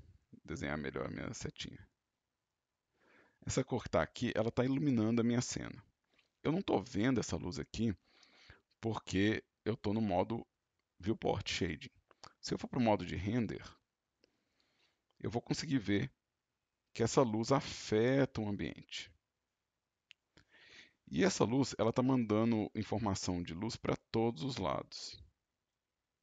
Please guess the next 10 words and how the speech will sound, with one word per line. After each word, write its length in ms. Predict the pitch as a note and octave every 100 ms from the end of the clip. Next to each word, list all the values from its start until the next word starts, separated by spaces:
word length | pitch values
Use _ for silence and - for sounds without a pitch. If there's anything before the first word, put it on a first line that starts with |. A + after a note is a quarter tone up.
| _ _ _ _ _ _ _ _ _ - - _ _ _
O 60 |
que 140 | - -
acontece 640 | - A2+ - B2 A#2+ - -
é 100 | G#2
que 340 | - F#2+ - _ _
aonde 840 | A2 A2+ D3+ G#3+ G3+ G#2+ E2 - - _ _ _ _ _ _
tiverem 500 | - A#2+ G2 F#2+ F#2+
elementos 760 | - A#2 G#2 F#2+ A#2 D3+ - A2+
de 80 | -
proximidade, 800 | - F#2+ E2+ D2 F2+ A2 G2+